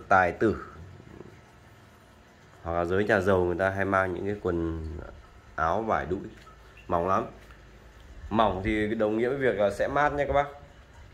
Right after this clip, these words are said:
Mát thì cũng có nghĩa là nó nhẹ nữa. Đấy. Tên hiệu nó đây.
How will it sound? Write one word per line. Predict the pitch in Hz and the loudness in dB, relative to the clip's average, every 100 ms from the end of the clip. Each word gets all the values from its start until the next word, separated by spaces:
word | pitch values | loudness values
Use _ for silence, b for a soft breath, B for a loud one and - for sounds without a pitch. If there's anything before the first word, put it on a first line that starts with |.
| - - | -20 -12
Mát | 98 113 143 165 170 - - - - - | -6 2 6 6 4 -6 -8 -8 -8 -8
thì | 90 | -8
cũng | 98 120 | -8 -4
có | 110 107 | 0 0
nghĩa | 113 90 | 0 -2
là | 113 87 - - | -2 -4 -10 -6
nó | 98 | -2
nhẹ | 127 131 65 | 2 2 0
nữa. | 67 101 - | -8 -12 -8
Đấy. | 80 95 - - - - - - - - - - | -4 -4 -4 -10 -20 -20 -20 -20 -20 -20 -14 -2
Tên | 104 104 | 2 4
hiệu | 104 78 | 2 0
nó | 87 | 0
đây. | 104 | 0